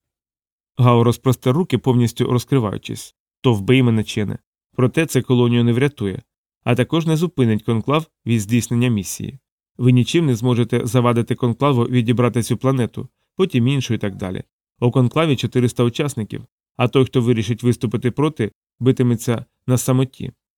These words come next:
Хайдер, Раї, Франи, люди, а також усі ті, хто заснував колонії після того, як ми оприлюднили угоду.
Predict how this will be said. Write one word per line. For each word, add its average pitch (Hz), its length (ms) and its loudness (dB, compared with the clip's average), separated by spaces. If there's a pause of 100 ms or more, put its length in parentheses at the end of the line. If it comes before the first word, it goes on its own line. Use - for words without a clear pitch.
(140)
Хайдер, 117 480 2
Раї, 113 380 0
Франи, 113 500 -2
люди, 110 400 0 (340)
а 120 100 4
також 123 340 0
усі 120 200 0
ті, 160 260 -4 (400)
хто 135 160 2
заснував 127 440 0
колонії 127 540 -2 (260)
після 131 240 0
того, 131 260 0
як 123 160 0
ми 127 100 2
оприлюднили 123 720 2
угоду. 107 440 -2